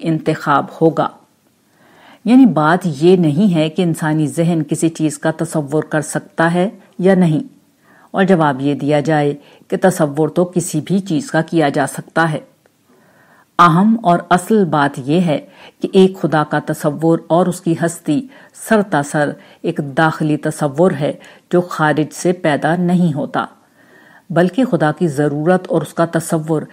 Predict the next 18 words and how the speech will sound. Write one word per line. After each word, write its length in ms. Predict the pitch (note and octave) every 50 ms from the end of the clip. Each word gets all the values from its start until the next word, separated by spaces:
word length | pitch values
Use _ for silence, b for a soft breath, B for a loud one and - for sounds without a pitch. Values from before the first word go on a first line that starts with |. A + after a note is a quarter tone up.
| b b b b
انسان 460 | - E3 E3+ E3 E3+ - F3 E3 D#3+ D#3+
کے 180 | E3 - A3+ - - -
اندر 320 | F3 F3 E3+ D#3+ F#3+ F#3+
سے 200 | F#3 - G3+ F#3+
جنم 360 | F3 F#3 E3+ D#3 D#3 D#3 D#3
لیتا 380 | D3 D3 D3 - - D#3 E3+ E3+
ہے۔ 80 | D3+ - - _ _ _ _ b b b b b b b b b b b b b b -
یہ 100 | F3+ G#3+
انسانوں 460 | A3 G#3 G3 G#3+ G3 F#3+ F#3+ G3+ G#3+
کے 160 | G3 - G#3+
لیے 200 | G#3 G3+ G#3+ A3 G#3+ G#3+ -
کسی 220 | A#3 A#3+ - B3 A#3+
پہلو 360 | - F3 E3+ E3 D#3+ E3 E3
سے 200 | E3 - - F3+ F3 F3+
کوئی 340 | - - F#3 F#3+ F#3+ F#3 F#3+ -
اجنبی 500 | F3 E3 D3+ F3 D#3+ D#3 D#3+ C#3+ C#3+ D#3 D3 -
چیز 320 | - D#3 D3+ D3+ C#3+ - -
نہیں۔ 340 | E3 E3 E3 D#3+ C#3 C#3+ C#3